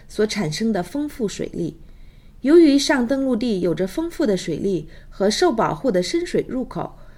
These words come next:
上登陆地支持了早期工业和由蒸汽驱动的轮船运输业的崛起。其结果是，这个欧洲人的小型聚居地衍生成为了一个繁荣的商业中心，后来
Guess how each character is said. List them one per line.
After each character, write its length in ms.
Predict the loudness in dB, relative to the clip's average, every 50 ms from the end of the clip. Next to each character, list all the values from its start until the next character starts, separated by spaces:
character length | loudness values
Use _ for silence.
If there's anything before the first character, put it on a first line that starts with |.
| -20 -20 -14
上 240 | -2 0 0 2 2
登 180 | 2 2 2
陆 120 | 2 2 2
地 220 | 2 2 2 2
支 200 | 2 2 -2 -2
持 200 | -2 -2 0 0
了 120 | 0 0
早 240 | 0 0 -2 -2 -2
期 180 | -4 -6 -6 -4
工 220 | -2 -2 -2 0
业 280 | 0 2 2 0 0 -2 -8 -20 -20 -20 -20
和 220 | -4 2 2 4
由 260 | 6 8 8 8 8
蒸 300 | 4 4 0 0 0 0
汽 300 | -4 -4 -4 -4 -4 -4
驱 260 | -6 -10 -6 -4 -2
动 240 | 0 0 0 0 0
的 240 | 0 -2 -4 -4 -8 -14 -20 -8
轮 240 | 2 2 2 2 2
船 240 | -2 -2 -4 -4 -2
运 180 | -4 -4 -4
输 220 | -4 -2 0 0 2
业 140 | 2 2 0
的 100 | 0 -2
崛 240 | -2 -2 -4 -4
起。 300 | -4 -6 -10 -12 -12 -14 -14 -20 -20 -20 -20 -20 -20 -20 -20 -20
其 180 | -16 -6 -6 -4
结 240 | -2 4 4 4 4
果 160 | 6 2 2
是， 360 | 2 0 -2 -2 -2 -2 -4 -8 -18 -20 -20 -10
这 140 | -4 -4 0
个 100 | 0 0 0
欧 220 | 4 4 4 4
洲 160 | 6 4 2 4
人 200 | 2 2 2 0
的 100 | -2 -2
小 240 | -2 -4 -4 -4
型 240 | -6 -8 -8 -8 -8
聚 160 | -8 -8 -10
居 180 | -6 -4 -6 -4
地 320 | -2 -2 -2 -2 -4 -6 -10 -20 -20 -20 -20 -8
衍 240 | 2 4 4 4 4
生 220 | 2 0 0 0 0
成 240 | 0 0 2 4
为 100 | 4 4
了 100 | 4 4
一 160 | 2 2 -2 -2
个 160 | -2 -2 -2
繁 320 | -2 -2 -2 0 0 0
荣 160 | 0 -2 -2
的 120 | -2 -2 -4
商 200 | -4 -6 -6 -4
业 160 | -2 -4 -4
中 200 | -2 -4 -6 -6
心， 280 | -6 -6 -10 -10 -10 -12 -18 -20 -20 -20 -20 -20 -20 -20 -20
后 180 | -6 0 2 4
来 280 | 4 4 2 0 -2